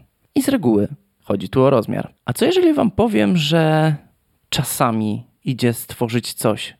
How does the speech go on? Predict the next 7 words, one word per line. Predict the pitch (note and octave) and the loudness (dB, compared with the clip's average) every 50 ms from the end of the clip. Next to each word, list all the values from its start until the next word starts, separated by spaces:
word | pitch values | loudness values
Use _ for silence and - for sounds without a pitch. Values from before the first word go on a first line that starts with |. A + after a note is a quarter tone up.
| _ _ | _ _
szytego | - - - - B2 - A2+ G#2 G#2+ G#2 | -10 -6 -4 -4 -2 -2 -2 0 0 0
na | G#2 G#2 | 2 2
miarę, | A#2 D3+ D#3+ C3 - G2 G#2+ A#2 C3 - _ _ _ _ _ _ _ _ _ _ _ | 2 2 2 0 0 -2 -4 -4 -6 -12 _ _ _ _ _ _ _ _ _ _ _
niczym | - B2+ A#2+ - - C#3 C3 C3+ - | 0 0 0 2 2 2 2 2 0
idealnie | - D3+ F#3 F#3+ E3+ D3+ D3 C#3+ C3+ | 0 2 2 4 4 4 2 0 -2
skrojony | - - - B2+ B2+ B2 B2 A#2+ A#2 | -2 0 0 2 2 4 2 2 2
garnitur? | A2 A#2 A2+ G#2+ G#2 F#2 - F#2+ G2 F#2+ - | 2 2 2 2 0 -4 -4 -6 -8 -8 -8